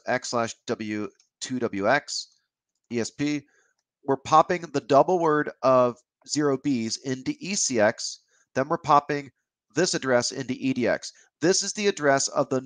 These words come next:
null minus twenty-four bytes. So if I say step instruction, info reg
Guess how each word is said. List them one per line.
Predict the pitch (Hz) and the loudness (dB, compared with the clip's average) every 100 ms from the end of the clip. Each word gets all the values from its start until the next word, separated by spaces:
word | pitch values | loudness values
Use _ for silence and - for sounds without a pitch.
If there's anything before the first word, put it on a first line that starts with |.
| 127 | 2
null | 139 170 127 113 - _ _ _ _ 123 | 6 6 6 2 -6 _ _ _ _ -6
minus | 127 143 151 - | -2 -2 -4 -8
twenty-four | - 135 123 120 110 | -8 -8 -6 -2 0
bytes. | 110 92 - - - _ _ | 2 0 -2 -12 -14 _ _
So | - 120 | -4 0
if | 139 | 0
I | |
say | 143 165 | 0 0
step | 131 - 143 | 0 2 2
instruction, | 143 - 147 143 - 175 170 - - _ _ _ _ _ _ _ | 0 -4 -2 -2 -4 -10 -14 -20 -20 _ _ _ _ _ _ _
info | 147 143 151 139 | -6 -2 2 2
reg | 127 131 131 | 2 4 4